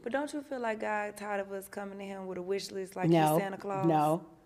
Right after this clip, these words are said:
Speaker 2: no,
Speaker 1: I don't think
Speaker 2: no.
Speaker 1: you should always just go in there asking God,
Speaker 2: No.
Speaker 1: "God, I want this," and, "God,
Speaker 2: No.
Speaker 1: I did see these new shoes."
Speaker 2: Nah, I think, I think you have to understand that God is not a Santa Claus.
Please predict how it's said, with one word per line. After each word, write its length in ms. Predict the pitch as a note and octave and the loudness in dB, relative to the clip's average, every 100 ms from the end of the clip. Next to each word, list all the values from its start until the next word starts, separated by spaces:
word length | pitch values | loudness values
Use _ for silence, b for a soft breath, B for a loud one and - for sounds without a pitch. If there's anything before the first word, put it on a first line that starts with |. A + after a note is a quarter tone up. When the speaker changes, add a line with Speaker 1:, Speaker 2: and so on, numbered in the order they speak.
| - | 0
Speaker 2:
no, 460 | F3 D#3+ E3 F3 - | 4 6 8 4 4
Speaker 1:
I 160 | - C4 | 6 8
don't 140 | C#4 | 8
think 120 | D4+ | 4
Speaker 2:
no. 60 | D4+ | 4
Speaker 1:
you 80 | C4 | 0
should 240 | - G#3 | -2 2
always 400 | - G#3 G#3 G3+ | 6 8 6 2
just 200 | G#3 G3 | 0 -2
go 260 | G3 F#3+ G3 | 2 4 4
in 120 | F#3+ | -2
there 200 | F#3 F3+ | -4 -2
asking 420 | F3+ F#3+ - F#3 | 0 -2 -2 -4
God, 380 | F3+ F3 F3 F3 - | 2 4 4 0 2
Speaker 2:
No. 340 | G#3 G#3 G#3 | 8 10 10
Speaker 1:
"God, 240 | A#3+ C#4 D#4 | 12 12 12
I 120 | E4 | 12
want 360 | D#4+ C4+ A#3+ G#3+ | 10 8 6 6
this," 340 | G#3+ G#3+ G#3 | 8 6 2
and, 160 | G#3+ G#3+ | 0 8
"God, 160 | A#3+ | 12
Speaker 2:
No. 440 | B3 B3 A#3+ A3 - | 12 12 12 12 10
Speaker 1:
I 200 | A3+ B3+ | 10 10
did 340 | C#4 D4 D4 | 8 6 6
see 160 | - C4+ | 4 2
these 240 | B3 B3 | 4 2
new 200 | A#3 B3 | 2 0
shoes." 840 | A#3 B3+ A3+ G#3+ G#3 G#3 G3+ G3 - | -2 0 0 0 -2 -6 -8 -8 0
Speaker 2:
Nah, 460 | E3 D#3 D3+ E3 - | 4 6 4 2 0
I 120 | E3 | 2
think, 340 | E3 G3+ F#3 - | 4 4 4 4
I 80 | D#3+ | 0
think 220 | D#3+ F#3+ | 2 4
you 60 | G3 | 4
have 100 | E3+ | 6
to 60 | |
understand 500 | E3+ D#3 - E3+ D#3+ | 6 4 4 4 4
that 140 | C#3 A#2+ | 2 2
God 260 | D#3 D#3 | 4 4
is 100 | C#3+ C#3 | 2 0
not 240 | D#3 D#3+ | 2 2
a 60 | C#3+ | 0
Santa 360 | - C3 A#2 | -4 -4 -6
Claus. 540 | - A#2+ G2+ G#2 - | -8 -6 -6 -6 -10